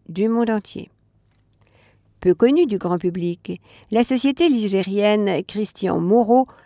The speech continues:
exporte ses produits dans une trentaine de pays, sur quatre continents. Leader français et européen de son secteur, l'entreprise a été créée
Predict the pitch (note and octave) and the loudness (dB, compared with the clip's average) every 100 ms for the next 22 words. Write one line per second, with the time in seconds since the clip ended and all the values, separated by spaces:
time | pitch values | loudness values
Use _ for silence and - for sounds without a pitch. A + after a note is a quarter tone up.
0 | _ A#3+ - - D4+ D#4 A3+ G3+ E3 - | _ -4 -4 0 0 0 -4 -4 -6 -4
1 | G#3 G3 G#3 B3 B3+ - _ F#3+ G3 G3 | -2 -2 -2 -2 -2 -4 _ -2 -2 0
2 | F#3 - A#3 A#3+ G#3+ F3+ E3 E3 E3 G3 | -2 -2 -4 0 0 0 -2 -4 -4 -4
3 | B3 E4+ _ _ _ _ - F3+ D#3+ G#3+ | -6 -6 _ _ _ _ -14 -12 -6 0
4 | B3+ - B3+ A#3+ A3 G#3+ - - _ _ | 0 0 -8 -8 -6 -8 -8 -12 _ _
5 | _ _ _ _ _ _ _ - _ _ | _ _ _ _ _ _ _ -20 _ _
6 | D3 F#3 F3+ F3+ - G3+ G3 G3 G3 - | -2 0 2 -2 -2 -4 -2 -2 -4 -2
7 | F#3 F#3 F#3+ F#3 F#3 F#3 F#3 F#3+ C#3+ F3 | 0 2 0 0 0 0 0 -2 -2 -2
8 | G3+ G#3 G3 G3 - G#3+ A#3 C4+ D4 D#4+ | -2 -4 -8 -10 -10 -4 -2 -2 -2 -6
9 | - _ _ _ G#3+ A3+ A3 C4 - F4 | -10 _ _ _ 0 2 0 -4 -2 -2
10 | A#3+ F#3 F#3 F3+ - - G#3 G#3 G#3+ G#3+ | 0 0 0 -2 -6 -4 -2 2 2 0